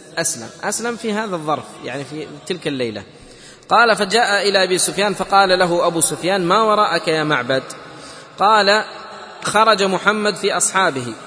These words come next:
لأن النبي صلى الله عليه وسلم أرسله. قال: قد خرج محمد في أصحابه يطلبكم في جمع لم أر مثله قط، يتحرقون عليكم تحرقاً، قد اجتمع معه من كان تخلف عنه في يومكم،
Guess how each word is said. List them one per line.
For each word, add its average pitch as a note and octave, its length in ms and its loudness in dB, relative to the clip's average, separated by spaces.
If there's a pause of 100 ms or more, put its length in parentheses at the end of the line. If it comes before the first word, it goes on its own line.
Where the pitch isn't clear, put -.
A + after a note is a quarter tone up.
(160)
لأن E3+ 180 0
النبي F#3+ 240 -2
صلى F#3+ 120 -6
الله - 100 -4
عليه G#3 100 -2
وسلم G#3 180 -4
أرسله. F3 360 -4 (340)
قال: F3 200 2
قد G3 140 -2
خرج A3+ 380 4
محمد G3+ 400 0
في F#3+ 180 -4
أصحابه G#3+ 580 0
يطلبكم G#3 760 0
في F#3+ 240 2
جمع F3+ 400 0 (420)
لم A3 240 0
أر G#3 220 6
مثله F#3 400 0
قط، G#3+ 200 2 (360)
يتحرقون G#3 920 0
عليكم F#3+ 540 0
تحرقاً، F3+ 640 0 (440)
قد F#3 160 2
اجتمع G#3 580 0 (260)
معه F3+ 420 2
من E3+ 160 0
كان G3 360 0
تخلف F3+ 440 -2
عنه E3+ 240 -2
في D#3+ 120 -8
يومكم، A3+ 520 0